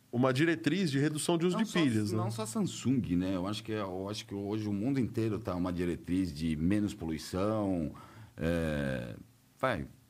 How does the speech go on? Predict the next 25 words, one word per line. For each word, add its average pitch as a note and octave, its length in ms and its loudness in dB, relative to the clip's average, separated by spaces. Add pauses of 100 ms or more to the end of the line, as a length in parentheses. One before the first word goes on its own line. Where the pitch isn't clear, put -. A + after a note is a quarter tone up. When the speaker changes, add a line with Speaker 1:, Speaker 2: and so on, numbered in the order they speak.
(600)
Speaker 1:
Eu G#3+ 160 8
vou G#3 140 4
falar G3+ 220 4
uma F#3+ 160 4
marca D3 260 4
que B2+ 140 -4
quase D#3+ 320 2
nunca E3+ 180 2
é E3 60 4
falada. A#2 500 4
Vamos B2 160 4
botar C#3 220 6
no C#3+ 100 6
Paga C#3 300 6
Nós A2 280 4
depois. A2 380 4
Se A2+ 100 -6
bem D3 120 4
que F#3+ 80 2
acho F#3 100 2
que - 80 2
ela F#3+ 80 4
não G3 80 2
vai G3 100 4
pagar. B2+ 460 2